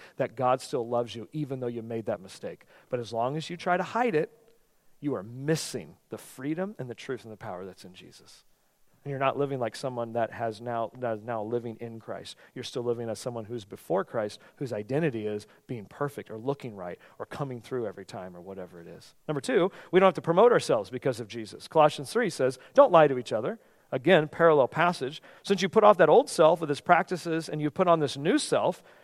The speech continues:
you're being renewed in the knowledge according to the image of your Creator." There it is again.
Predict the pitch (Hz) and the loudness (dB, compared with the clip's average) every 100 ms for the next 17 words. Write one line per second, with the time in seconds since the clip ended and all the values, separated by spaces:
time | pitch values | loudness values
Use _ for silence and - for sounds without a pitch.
0 | _ 180 214 185 208 185 175 220 254 214 | _ 2 2 4 2 2 2 4 6 4
1 | 175 180 202 175 165 165 190 196 190 160 | 6 8 10 8 8 2 4 4 4 -2
2 | 160 175 214 175 135 156 - 214 277 214 | 0 0 2 0 -2 -2 6 8 10 6
3 | 117 - 180 196 202 196 269 185 | 0 -2 4 8 8 6 4 2